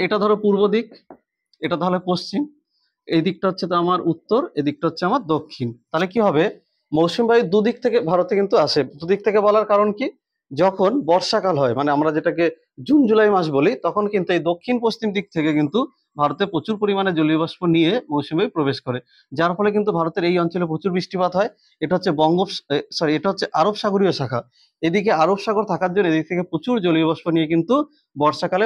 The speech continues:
মৌসুমী বায়ু ঢুকছে, আর এখানে বঙ্গোপসাগর থাকার জন্য এখান থেকেও কিন্তু প্রচুর জলীয় বাষ্প নিয়ে কিন্তু ভারতবর্ষে প্রবেশ করে। তাহলে এটা ঠিক ওই জুন জুলাই মাসে ঢোকে, তাহলে এর ফলে কিন্তু ভারতে প্রচুর বৃষ্টিপাত হয়। আবার ঠিক উল্টো, শীতকালে তখন কি হয়, হিমালয়ের এদিক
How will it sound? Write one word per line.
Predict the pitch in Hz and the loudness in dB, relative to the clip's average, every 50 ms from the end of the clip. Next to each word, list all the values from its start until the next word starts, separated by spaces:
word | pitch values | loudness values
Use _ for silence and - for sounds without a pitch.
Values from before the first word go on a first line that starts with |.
| 220 | 0
মৌসুমী | 180 160 143 - 175 175 | 0 -2 -2 -2 0 0
বায়ু | 180 180 190 | 2 4 2
ঢুকছে, | 214 - 214 - 143 120 - _ _ _ _ _ - - - _ | 2 0 0 -2 -2 -2 -4 _ _ _ _ _ -20 -20 -6 _
আর | 143 143 160 | 0 0 0
এখানে | - 196 196 196 160 160 | 0 0 0 0 2 2
বঙ্গোপসাগর | 160 165 185 208 208 - 240 220 233 233 233 | 2 4 2 2 2 2 2 0 0 0 0
থাকার | 226 208 226 214 185 | 0 0 0 0 2
জন্য | 202 196 175 160 156 | 2 2 2 2 0
এখান | 196 208 214 | 0 -2 0
থেকেও | 208 226 226 214 208 | 2 2 2 4 2
কিন্তু | 214 190 202 196 | 0 -2 0 -2
প্রচুর | 196 170 - 196 160 | -2 -2 -2 -4 -2
জলীয় | 165 160 156 160 160 | 0 2 2 2 2
বাষ্প | 165 156 - - 170 | 0 -2 -2 0 0
নিয়ে | 170 165 165 175 | 0 0 0 -2
কিন্তু | 185 202 240 196 | -6 -6 -4 -2
ভারতবর্ষে | 156 143 139 139 139 135 - - 226 - | -2 -2 -2 -4 -4 -6 -4 -4 -4 -2
প্রবেশ | 180 151 139 127 - - | -2 -2 0 -2 -4 -6
করে। | - 123 120 123 - _ _ _ _ _ | -4 -6 -6 -6 -8 _ _ _ _ _
তাহলে | - 180 185 | 0 0 0
এটা | 190 208 208 208 | 2 0 0 0
ঠিক | 214 214 220 | 2 2 2
ওই | 190 143 | 2 4
জুন | 170 196 202 190 | 2 2 2 4
জুলাই | 202 202 214 214 208 | 4 4 6 4 4
মাসে | 208 196 - 220 196 | 2 0 0 0 0
ঢোকে, | 190 185 196 220 240 - _ _ _ _ | 0 0 0 0 -2 -2 _ _ _ _
তাহলে | _ - 160 175 | _ 2 2 2
এর | 175 175 | 2 2
ফলে | 214 208 202 208 | 2 2 2 2
কিন্তু | 220 202 196 190 | 2 2 2 2
ভারতে | 190 190 190 220 | 2 2 0 0
প্রচুর | 202 247 208 - 262 233 | -2 -2 -2 0 0 0
বৃষ্টিপাত | 220 190 - - 160 147 135 127 127 117 | 0 -2 -2 -2 -2 -2 -2 -4 -4 -6
হয়। | 120 117 - _ _ _ _ _ _ _ - _ _ - | -6 -6 -6 _ _ _ _ _ _ _ -20 _ _ 2
আবার | 165 202 220 214 | 4 4 4 4
ঠিক | 254 240 208 226 | 2 0 2 2
উল্টো, | 233 220 190 190 170 - | 0 2 2 0 0 2
শীতকালে | - 202 202 - - 233 233 226 226 | 0 -2 -2 0 0 2 2 2 2
তখন | 208 233 226 220 | 2 2 0 0
কি | 220 214 170 | 0 0 0
হয়, | 170 170 170 - 147 | 0 -2 -4 -4 -4
হিমালয়ের | 147 170 190 196 214 208 196 180 | 0 0 2 2 2 0 0 0
এদিক | 165 175 | -2 -4